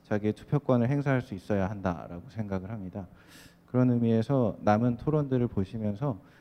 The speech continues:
특히 어떤 후보의 어떤 정책이 내가 앞으로 오 년간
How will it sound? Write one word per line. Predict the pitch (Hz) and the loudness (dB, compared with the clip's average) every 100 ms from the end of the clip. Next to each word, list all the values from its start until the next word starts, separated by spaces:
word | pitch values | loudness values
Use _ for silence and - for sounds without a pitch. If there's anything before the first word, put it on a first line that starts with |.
| - - - | -20 -20 -6
특히 | - - - | -6 -4 0
어떤 | 101 120 208 202 | 2 4 4 4
후보의 | 160 170 156 156 139 | 2 0 4 4 4
어떤 | 92 104 156 143 | 2 2 0 0
정책이 | 110 110 - 117 - - _ _ - 160 120 - - | -2 -4 -4 -4 -6 -20 _ _ -6 -2 -2 -4 -4
내가 | 107 123 131 | 2 4 4
앞으로 | 104 - 135 127 98 - - - _ _ _ | 4 0 2 4 2 -4 -20 -20 _ _ _
오 | 113 | 4
년간 | 117 117 101 98 131 | 6 6 4 2 2